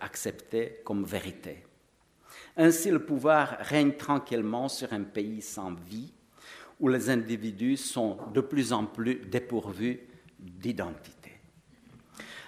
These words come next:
La lettre lui est renvoyée, sous prétexte qu'elle avait été transmise en même temps aux médias étrangers et constitue ainsi un acte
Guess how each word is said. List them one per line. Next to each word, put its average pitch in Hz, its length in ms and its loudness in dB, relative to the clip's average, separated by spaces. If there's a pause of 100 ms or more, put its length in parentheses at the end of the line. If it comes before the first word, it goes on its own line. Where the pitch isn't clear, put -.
La 147 120 12
lettre 190 340 10
lui 127 220 4
est 113 100 4
renvoyée, 107 840 0 (1120)
sous - 200 -2
prétexte 156 520 2
qu'elle 120 140 0
avait 113 200 4
été 120 280 -2
transmise 131 760 2
en 135 100 8
même 117 240 6
temps 135 360 0
aux 127 60 2
médias 110 600 2 (180)
étrangers 101 800 0 (300)
et - 80 -4
constitue 147 720 2
ainsi 120 480 -2
un 101 180 -4 (140)
acte - 400 -10